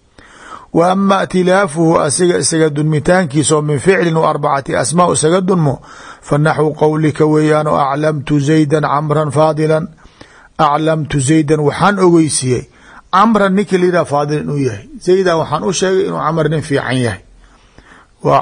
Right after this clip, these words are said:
calima oo ficilka, ta'daas oo, oo isimkii oo faacil ah, kow, Zaydan oo laba ah, camran oo saddex ah,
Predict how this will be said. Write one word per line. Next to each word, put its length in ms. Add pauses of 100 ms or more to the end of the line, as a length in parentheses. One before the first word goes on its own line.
calima 440 (920)
oo 240
ficilka, 560 (320)
ta'daas 580
oo, 300 (180)
oo 200
isimkii 560
oo 140
faacil 440
ah, 120
kow, 280 (560)
Zaydan 480
oo 80
laba 300 (120)
ah, 60 (420)
camran 400
oo 140
saddex 380
ah, 140